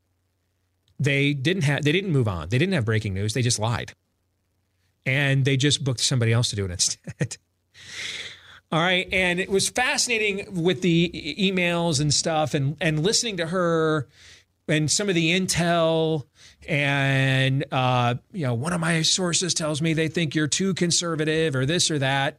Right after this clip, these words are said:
Okay. Um, and so we went from, "Yeah, there's no reason they wouldn't do this. You're one of the next big things,"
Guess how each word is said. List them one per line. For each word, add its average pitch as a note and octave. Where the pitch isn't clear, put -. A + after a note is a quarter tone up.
Okay. C#3
Um, C#3+
and E3
so F#3
we G3
went A#3+
from, F3+
"Yeah, D3+
there's F#3
no A3+
reason G#3
they F3
wouldn't D3+
do C#3
this. G#2
You're B3
one A#3
of F#3
the E3+
next G#3
big F3+
things," D#3